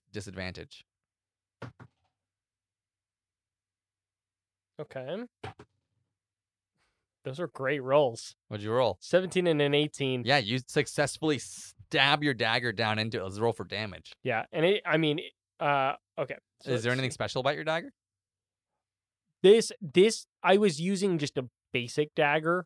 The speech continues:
Speaker 1: Mm,
Speaker 2: for
Speaker 1: 'cause
Speaker 2: this
Speaker 1: you were
Speaker 2: one.
Speaker 1: afraid it was gonna get hurt.
Speaker 2: Yeah,
Speaker 1: Yeah.
Speaker 2: exactly.
Speaker 1: So let's go and roll for damage then.
Speaker 2: Yeah, and I, that was a seventeen and eighteen. That was just the straight roll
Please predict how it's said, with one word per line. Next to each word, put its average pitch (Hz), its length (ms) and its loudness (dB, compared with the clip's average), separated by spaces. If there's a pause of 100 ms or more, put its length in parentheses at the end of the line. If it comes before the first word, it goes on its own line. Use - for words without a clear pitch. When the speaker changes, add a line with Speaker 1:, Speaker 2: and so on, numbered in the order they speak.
Speaker 1:
Mm, 117 60 -6
Speaker 2:
for 170 80 4
Speaker 1:
'cause 160 60 2
Speaker 2:
this 165 240 2
Speaker 1:
you 175 60 2
were 175 80 8
Speaker 2:
one. 180 80 6
Speaker 1:
afraid 110 140 4
it 92 40 -2
was 87 80 -6
gonna 87 180 -6
get 85 100 -8
hurt. 95 280 -6
Speaker 2:
Yeah, 139 160 2
Speaker 1:
Yeah. 127 60 0
Speaker 2:
exactly. 123 680 -2 (160)
Speaker 1:
So 147 60 -8
let's 151 100 -4
go 147 80 -4
and 120 160 -4
roll 98 160 -4 (300)
for 98 80 -12
damage 85 300 -12
then. 98 220 -10
Speaker 2:
Yeah, 143 340 2 (120)
and 202 220 2
I, 196 160 2
that 226 200 4
was 220 140 2
a 175 60 2
seventeen 170 400 0
and 135 100 0
eighteen. 135 300 -4
That 139 120 2
was 139 120 -2
just - 180 -12
the 113 100 -10
straight - 560 -6
roll 170 400 2